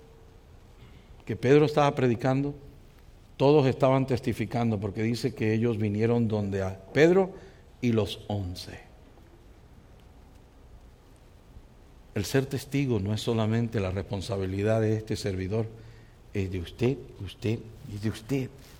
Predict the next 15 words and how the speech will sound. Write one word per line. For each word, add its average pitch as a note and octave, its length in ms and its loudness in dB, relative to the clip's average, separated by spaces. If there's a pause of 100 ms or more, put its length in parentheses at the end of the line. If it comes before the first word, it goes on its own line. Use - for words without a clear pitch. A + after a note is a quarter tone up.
(140)
usted, A2 320 -6 (220)
usted, A#2+ 460 -6 (440)
de - 160 -10
cada A2+ 280 -8
uno G#2+ 260 -4
de E2+ 80 -10
nosotros, - 420 -16 (680)
ser G#2 220 -2
testigo. - 400 -12 (140)
Pero D3+ 180 2
de F#3 60 4
eso F#3 120 -2
vamos F3+ 240 -2
a E3 60 0
hablar. E3+ 420 -4